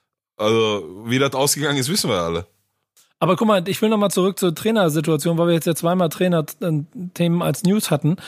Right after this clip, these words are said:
Speaker 2: Hans, und da kommst, kommt jetzt deine Expertise, ähm, mit ins Boot. A, also sind so ein paar Sachen, die noch aufliegen. A, die Sache mit nie gegen den Trainer gespielt. Ähm, hast, hast, das würde mich mal interessieren, bevor wir in einer, hat, hast du mal erlebt, dass eine Mannschaft gegen einen Trainer gespielt hat?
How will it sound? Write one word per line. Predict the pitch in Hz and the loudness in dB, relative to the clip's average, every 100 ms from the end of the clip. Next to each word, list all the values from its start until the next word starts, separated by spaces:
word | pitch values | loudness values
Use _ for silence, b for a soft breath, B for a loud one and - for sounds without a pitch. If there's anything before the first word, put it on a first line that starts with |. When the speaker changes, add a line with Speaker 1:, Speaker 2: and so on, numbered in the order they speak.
| B B B B | B B B B
Speaker 2:
Hans, | - 175 196 | 0 2 4
und | 165 | 2
da | 156 | 4
kommst, | 185 160 - 226 | 2 0 -2 -2
kommt | 160 180 | 2 2
jetzt | 175 170 | 2 2
deine | 175 175 165 | 2 2 0
Expertise, | 196 - 165 175 175 156 151 320 | -2 -2 0 2 2 2 2 0
ähm, | 165 151 151 | 0 0 2
mit | 151 | 0
ins | 147 143 | 0 0
Boot. | 160 196 - | 2 2 0
A, | - 165 202 240 | 0 2 2 0
also | - 170 | -2 -2
sind | 180 | 0
so | 202 | 0
ein | |
paar | - 202 | 0 0
Sachen, | 185 143 151 147 151 | 2 0 0 -4 -4
die | 160 | 0
noch | 156 | 0
aufliegen. | - 165 147 151 151 175 | 0 -2 0 0 0 -2
A, | - 170 190 226 B B B - | 0 2 2 0 B B B -2
die | |
Sache | 156 170 180 | 0 2 2
mit | 175 156 | 0 2
nie | 165 190 | 2 2
gegen | 175 175 160 | 2 2 2
den | 151 | 0
Trainer | 170 170 196 | 2 2 2
gespielt. | 208 - 214 226 269 - B B B B _ | 0 0 2 2 0 -6 B B B B _
Ähm, | 175 175 175 151 | 2 4 4 2
hast, | 175 - 285 | 2 -2 -4
hast, | 170 180 - | 0 0 0
das | 190 175 - | -2 0 2
würde | 233 | 2
mich | 214 208 | 2 2
mal | |
interessieren, | 180 180 - 185 | 0 0 2 2
bevor | 151 180 | 4 2
wir | 175 | 2
in | 170 | 2
einer, | 165 143 | 0 0
hat, | 180 - 147 175 | -2 -2 -4 -2
hast | 135 196 - | 0 0 0
du | 233 - | -4 0
mal | 175 185 | 2 2
erlebt, | 170 165 170 220 - | 2 4 4 2 0
dass | 180 - | -2 -2
eine | - 170 | 0 0
Mannschaft | 160 180 190 - | 2 2 -2 -2
gegen | 175 | -2
einen | 160 | 0
Trainer | - 160 | 2 2
gespielt | 139 139 - 127 | 0 -2 -6 -8
hat? | 156 - | -8 -14